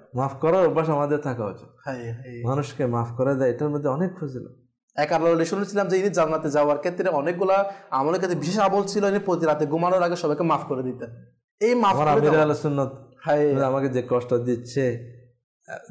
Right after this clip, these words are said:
Speaker 1: দিয়েছে এবং ভবিষ্যতে এমনকি আমাকে কেউ যদি
Speaker 2: মেরেও ফেলে।
Speaker 1: মেরে ফেলে, শহীদ করে ফেলে,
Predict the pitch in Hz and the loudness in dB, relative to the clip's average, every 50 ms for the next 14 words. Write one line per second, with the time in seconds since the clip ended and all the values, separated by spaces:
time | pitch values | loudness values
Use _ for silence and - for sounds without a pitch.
0 | 123 120 131 127 135 131 123 127 147 147 131 120 123 131 143 139 131 131 143 147 | -4 -2 2 2 2 2 2 0 2 2 4 4 4 2 2 0 0 0 0 0
1 | 143 147 - 143 127 127 127 131 156 165 156 147 135 143 151 143 147 139 143 147 | 0 0 -2 0 2 2 2 2 2 0 0 0 0 0 0 0 -2 -2 0 2
2 | 151 151 147 147 143 139 151 147 143 - - - - - - 151 156 156 160 180 | 2 2 2 0 0 2 0 0 0 -2 -8 -18 -20 -10 -4 -2 0 2 4 4
3 | 185 175 180 165 147 131 127 127 131 143 143 139 139 127 117 - 147 139 135 131 | 4 4 2 2 2 2 2 2 2 2 2 2 0 -2 0 0 0 0 0 -2
4 | 131 - 143 143 139 131 139 127 143 | 0 0 0 0 2 0 0 0 0